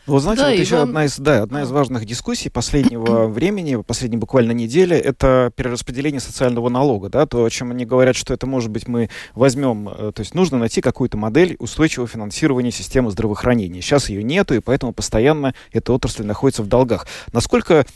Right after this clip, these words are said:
Speaker 1: вот, э, исходя из того, что вы уже сказали, эти переговоры могут вообще с-, завершиться чем-то, каким-то результатом и решить проблемы отрасли?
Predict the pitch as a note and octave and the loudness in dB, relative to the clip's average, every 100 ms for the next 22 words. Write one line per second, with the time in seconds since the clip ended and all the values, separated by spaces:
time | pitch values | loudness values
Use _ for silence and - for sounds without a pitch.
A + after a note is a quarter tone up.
0 | - - - B2 C3 B2+ A#2+ - A2+ C#3+ | -12 -6 -6 -4 2 4 4 0 -8 -4
1 | C#3 A#2+ C#3 B2+ - A#2+ A2 G#2 C3+ B2+ | -2 -2 -2 -4 -4 -6 -6 -4 0 2
2 | F#3 E3 B2+ - - A#2+ C3 D#3+ D#3 A#2 | 2 2 -2 -6 -6 0 2 2 -2 -4
3 | C#3+ C3 - A#2 - C3+ - - - - | -4 -6 -6 -8 -6 -8 -10 -16 -20 -14
4 | G2+ A#2 A#2+ - - - - A#2+ A#2 - | -6 -2 -2 -4 -8 -4 -2 -2 -2 -2
5 | - C3+ - A2 G#2 G#2 A2 D3+ F3 A#2 | -2 -2 2 2 2 -2 0 2 4 0
6 | - A2 A2+ - - A2 A2+ A2 A2+ G2+ | -4 -6 -4 -6 -4 -4 -2 -2 -2 -4
7 | E2+ - F2+ | -6 -12 -14